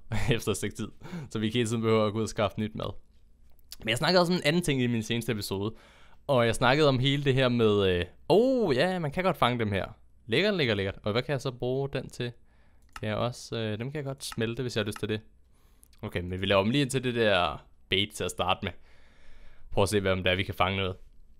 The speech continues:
Men i min, øh, seneste episode, der snakkede jeg lidt omkring det her med sommerferiemål. Og jeg nævnte, at en af mine mål, det var lidt at, at træne en lille bitte smule. Øh, jeg er jo gået, sådan, gået i gang med at løbetræne en lille smule. Og der var mange af jer, der sådan skrev,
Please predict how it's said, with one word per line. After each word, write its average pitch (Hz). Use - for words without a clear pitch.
Men 143
i 160
min, 165
øh, 139
seneste 208
episode, 156
der 156
snakkede 165
jeg 151
lidt 156
omkring 147
det 139
her 143
med 135
sommerferiemål. 127
Og 117
jeg 139
nævnte, 147
at 135
en 120
af 127
mine 175
mål, 156
det 135
var 123
lidt 120
at, 104
at 95
træne 147
en 147
lille 160
bitte 202
smule. 214
Øh, 113
jeg 101
er 95
jo 95
gået, 98
sådan, 104
gået 101
i 98
gang 110
med 104
at 98
løbetræne 139
en 143
lille 151
smule. 156
Og 123
der -
var 131
mange 156
af 180
jer, 175
der 165
sådan 160
skrev, 131